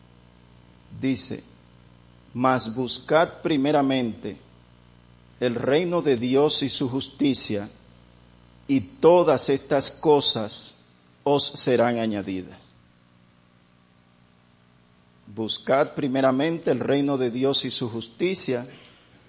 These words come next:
y todas estas cosas serán añadidas. Entonces, la pregunta es, ¿cómo yo busco el reino de Dios y su justicia? ¿Y cómo esto se va a reflejar en mi vida?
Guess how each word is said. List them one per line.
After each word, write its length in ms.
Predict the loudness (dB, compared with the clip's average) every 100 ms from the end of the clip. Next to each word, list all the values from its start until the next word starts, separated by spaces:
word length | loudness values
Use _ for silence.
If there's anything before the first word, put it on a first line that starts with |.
| -20 _ _ _
y 120 | -2
todas 560 | -2 6 8 8 4 2
estas 360 | -2 0 -2 -2
cosas 560 | -2 0 0 -2 -4
serán 600 | -8 -12 -2 0 2 0
añadidas. 560 | -4 -6 -6 -8 -12 -18 -20 _ _ _ _ _ _ _ _ _ _ _ _ _ -20 -20 _ _ _ _
Entonces, 360 | -6 -4 -2 -6 -8 -20 _ -2
la 180 | 0 2
pregunta 340 | 0 0 -2
es, 80 | -2
¿cómo 280 | -2 -2 -2
yo 160 | -2
busco 380 | -2 -2 -4 -2
el 80 | 0
reino 360 | 2 2 2 -2
de 140 | -4
Dios 540 | -6 -4 -4 -6 -10 -12
y 80 | -8
su 180 | -6 -6
justicia? 640 | -8 -14 -10 -10 -10 -14 -18 -20 _ _ _ _ _ _ _ _ _ _ _ _ _ _ _ _ _ _ _ _ _ _ _ _ _ _ _ _ _ _ _ _ _ _ _ _ _ _ _ _ -12
¿Y 80 | -12
cómo 400 | -2 -2 2 4
esto 300 | 2 2 0
se 180 | 4 4
va 140 | 6
a 20 |
reflejar 720 | 4 2 0 2 2 4 2 2
en 120 | -2
mi 100 | -6
vida? 300 | -8 -12 -14